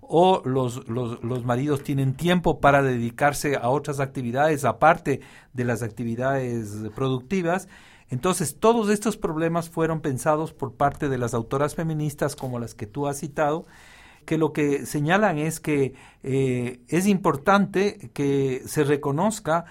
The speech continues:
que la igualdad, eh, formal no es suficiente, porque en los hechos existe una desigualdad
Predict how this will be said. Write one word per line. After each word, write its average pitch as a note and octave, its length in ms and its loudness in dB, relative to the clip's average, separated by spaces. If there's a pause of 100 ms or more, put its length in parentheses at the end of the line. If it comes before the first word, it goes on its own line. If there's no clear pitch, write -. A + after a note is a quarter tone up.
(300)
que C#3 180 0
la C3+ 120 0
igualdad, C#3+ 680 2
eh, B2 200 -6
formal D3+ 600 4
no D#3 200 4
es E3+ 80 2
suficiente, - 680 2 (520)
porque C#3 300 2
en C#3 80 2
los C#3 200 2
hechos G3 420 2
existe F3+ 500 -2
una D#3 220 2
desigualdad A#2+ 720 -2